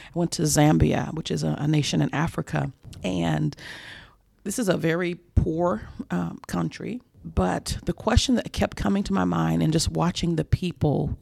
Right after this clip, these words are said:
there was because, because it was so impoverished, it was people making bricks by hand and that type of thing.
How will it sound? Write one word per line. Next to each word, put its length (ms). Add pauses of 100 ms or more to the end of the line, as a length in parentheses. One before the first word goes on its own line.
there 420
was 520
because, 420 (300)
because 200
it 40
was 100
so 180
impoverished, 840
it 260
was 260
people 460 (200)
making 720
bricks 500 (200)
by 180
hand 600
and 180 (220)
that 240
type 200
of 120
thing. 320